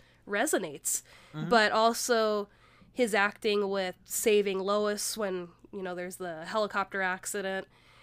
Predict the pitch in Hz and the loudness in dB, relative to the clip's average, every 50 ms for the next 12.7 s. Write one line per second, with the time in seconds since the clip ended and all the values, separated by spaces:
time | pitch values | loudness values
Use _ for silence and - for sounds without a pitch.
0 | - - _ - 208 202 202 208 202 196 - - - 202 196 196 - - 202 214 | -20 -20 _ -8 -4 -2 -2 -2 -2 -2 -4 -4 -2 -2 -4 -4 -2 0 0 0
1 | 214 - - 214 196 196 196 196 190 - 202 185 - - - _ - - - - | 0 0 -2 -2 0 0 -2 -4 -8 -10 -12 -12 -14 -18 -20 _ -20 -20 -20 -20
2 | - _ _ - - 180 190 214 202 185 160 160 175 185 196 185 180 190 208 185 | -20 _ _ -14 -6 -2 0 2 2 2 0 -4 -8 -8 -8 -8 -6 -8 -8 -8
3 | - - 233 220 226 233 214 - - 233 214 214 208 202 - - - - - - | -2 0 2 2 2 0 -2 -4 -2 -2 0 0 0 -2 -6 -14 -20 -20 -20 -20
4 | - - - 202 190 180 208 208 196 - 233 220 208 202 202 208 208 214 214 208 | -20 -16 -14 -12 -6 -2 -2 -4 -2 -2 0 0 0 0 0 0 0 0 2 0
5 | 202 196 202 208 196 185 180 185 - 208 196 196 - 185 185 180 180 180 208 214 | 0 0 0 -2 -2 -6 -8 -8 -6 -6 -6 -6 -6 -6 -6 -6 -6 -6 -4 -2
6 | 214 208 190 - 202 190 185 - 202 185 180 180 185 185 196 202 196 214 202 202 | -2 -2 -4 -4 -8 -8 -8 -6 -8 -8 -6 -6 -6 -4 -4 -4 -2 -2 -2 0
7 | 202 202 202 208 196 208 202 - _ _ - - - - _ - 202 208 214 214 | 0 0 0 -2 -2 -6 -10 -12 _ _ -20 -20 -20 -20 _ -6 -4 -4 -4 -4
8 | 214 202 - 226 214 - 208 214 214 220 220 220 214 - - 254 247 247 240 226 | -6 -8 -8 -10 -10 -8 -4 -2 -2 0 -2 -2 -4 -6 -2 0 2 2 2 2
9 | 220 220 214 208 208 208 202 - 220 208 202 190 190 - _ _ _ _ _ _ | 0 0 -2 -2 -2 -4 -4 -6 -6 -4 -4 -4 -6 -10 _ _ _ _ _ _
10 | 226 233 226 220 208 202 - _ _ _ _ _ _ _ _ - - 254 240 214 | -4 -2 -2 -2 -4 -6 -12 _ _ _ _ _ _ _ _ -10 -6 -6 -2 0
11 | 226 220 - 220 214 208 - 208 196 196 185 196 185 170 - 190 202 208 190 196 | -2 -2 -2 -4 -8 -6 -4 -2 -2 -2 -2 -4 -6 -6 -6 -8 -10 -10 -10 -10
12 | - - 202 185 - - 190 180 185 180 - - - | -10 -10 -10 -10 -6 -6 -6 -6 -6 -8 -12 -20 -20